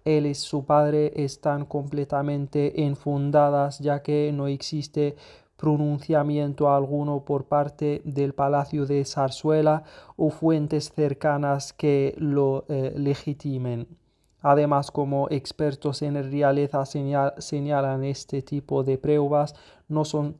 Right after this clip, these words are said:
siquiera necesarias, mm,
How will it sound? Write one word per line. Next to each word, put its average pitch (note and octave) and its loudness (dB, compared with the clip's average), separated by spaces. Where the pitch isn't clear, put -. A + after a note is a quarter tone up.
siquiera D3+ 0
necesarias, D3 0
mm, D#3 0